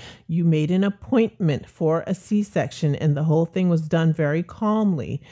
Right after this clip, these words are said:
So you still have, like, four, three, four times the, the risk of having, um, a maternal death,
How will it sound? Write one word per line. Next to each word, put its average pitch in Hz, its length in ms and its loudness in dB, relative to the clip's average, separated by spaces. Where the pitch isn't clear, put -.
So - 120 0
you 190 200 2
still 254 320 2
have, 190 340 -2
like, 151 360 -2
four, - 360 -2
three, 202 380 0
four 202 320 -4
times 208 560 0
the, 170 460 2
the 160 540 0
risk 196 500 -2
of 170 140 0
having, 175 640 0
um, 160 460 0
a 180 40 4
maternal 175 540 2
death, 220 540 -2